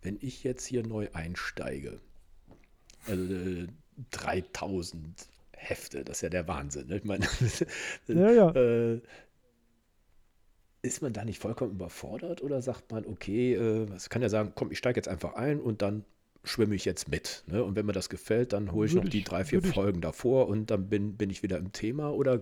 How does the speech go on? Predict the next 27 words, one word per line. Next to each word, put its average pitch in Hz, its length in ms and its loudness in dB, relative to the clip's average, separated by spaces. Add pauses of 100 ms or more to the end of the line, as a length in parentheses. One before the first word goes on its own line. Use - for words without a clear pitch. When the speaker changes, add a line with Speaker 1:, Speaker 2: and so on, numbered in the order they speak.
Speaker 1:
ist - 300 -4
es, - 340 0
Speaker 2:
Ja, 185 160 6
Speaker 1:
äh, 104 380 4
Speaker 2:
würde 170 240 4
ich - 140 0
tatsächlich 170 600 2
empfehlen. 160 500 -2 (180)
Speaker 1:
okay. 123 240 -2
Speaker 2:
Also, 160 240 10
Speaker 1:
Mhm. 113 180 6 (100)
Speaker 2:
äh, 175 140 6
das 185 240 4
ist, - 360 -4
ähm, 180 420 2 (560)
von 185 240 6
der, 175 280 8
von 175 240 2
der 170 140 10
Logik 233 440 2
der 208 120 4
ganzen 185 360 0
Sache 180 280 0
her 190 300 2
sind 165 260 -2
diese 160 200 -2
Doppel-Null-Bände 185 1300 2